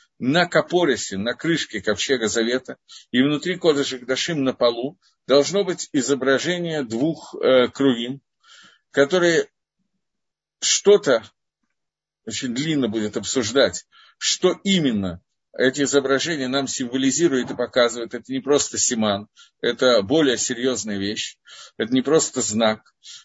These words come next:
И они являются знаком, один с лицом мальчика, другой с лицом девочки. И когда они повёрнуты друг к другу, там было одно из чудес, которое было в храме, на Ковчеге Завета,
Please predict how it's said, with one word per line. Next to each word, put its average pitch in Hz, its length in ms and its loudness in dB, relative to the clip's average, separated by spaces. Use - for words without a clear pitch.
И 135 160 4
они 180 240 2
являются 170 480 0
знаком, 151 440 -4
один 143 240 -4
с - 140 -4
лицом 131 300 -2
мальчика, 139 480 -2
другой 117 340 0
с - 160 -4
лицом 120 320 -2
девочки. 104 560 -2
И 143 300 4
когда 147 360 4
они 175 160 2
повёрнуты 147 720 2
друг 120 340 -2
к - 40 -14
другу, 151 440 0
там 139 220 2
было 123 240 4
одно 131 200 0
из 127 80 0
чудес, 127 400 -4
которое 107 320 -2
было 101 280 -2
в - 100 -20
храме, 151 400 2
на 104 220 -10
Ковчеге 104 420 -4
Завета, 135 460 -2